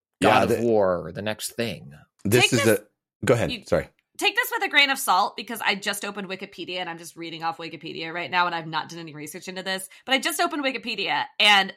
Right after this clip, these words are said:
Speaker 3: there's an article that says list of best-selling PlayStation five video games. Uh, and literally the list is just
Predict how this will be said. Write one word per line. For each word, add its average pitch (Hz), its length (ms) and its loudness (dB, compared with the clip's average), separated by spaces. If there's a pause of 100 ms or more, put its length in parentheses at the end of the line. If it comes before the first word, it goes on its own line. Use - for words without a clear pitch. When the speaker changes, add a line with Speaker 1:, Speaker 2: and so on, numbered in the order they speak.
Speaker 3:
there's 233 160 0
an 233 60 -6
article 262 420 2
that 196 100 -6
says 190 200 -6
list 220 260 -6
of 220 140 -6
best-selling 196 560 0
PlayStation 185 580 -8
five 170 340 0
video 175 360 -6
games. 226 500 -4 (320)
Uh, 175 440 6 (180)
and 202 280 4 (140)
literally 247 540 -2
the 233 80 -2
list 190 280 -4
is 196 80 -10
just - 200 -6